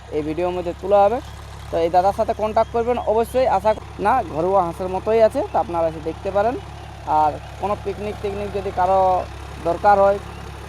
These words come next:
হাঁসের জন্য, তাহলে এই ভিডিওটা কাউকে পাঠিয়ে দিবেন বা কন্ট্যাক্ট নাম্বার আপনারা করে নেবেন। এখানে এসে আপনারা অবশ্যই হাঁস পাবেন, নিরাশ হবেন না, এখানে হাঁস অ্যাভেলেবেল আছে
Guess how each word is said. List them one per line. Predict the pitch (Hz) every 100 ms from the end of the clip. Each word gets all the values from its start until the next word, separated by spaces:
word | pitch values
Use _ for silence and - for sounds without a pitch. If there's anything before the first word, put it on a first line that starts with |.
| - -
হাঁসের | 156 180 170
জন্য, | 180 208 277 - - - - -
তাহলে | 170 175
এই | 175
ভিডিওটা | 170 190 196
কাউকে | 190 190 180
পাঠিয়ে | 165 170 196
দিবেন | 202 208
বা | 202 -
কন্ট্যাক্ট | 170 170 175
নাম্বার | 175 175 175
আপনারা | 165 170 165 175
করে | 175
নেবেন। | 180 214 302 - -
এখানে | 147 143 156 151
এসে | 165
আপনারা | 151 156 156
অবশ্যই | 156 175 226 247 247
হাঁস | 180 170
পাবেন, | 196 202 247
নিরাশ | 220 220 185
হবেন | 190 170
না, | 151
এখানে | 139 151 202
হাঁস | 185 202 -
অ্যাভেলেবেল | 165 180 185 208
আছে | 180 170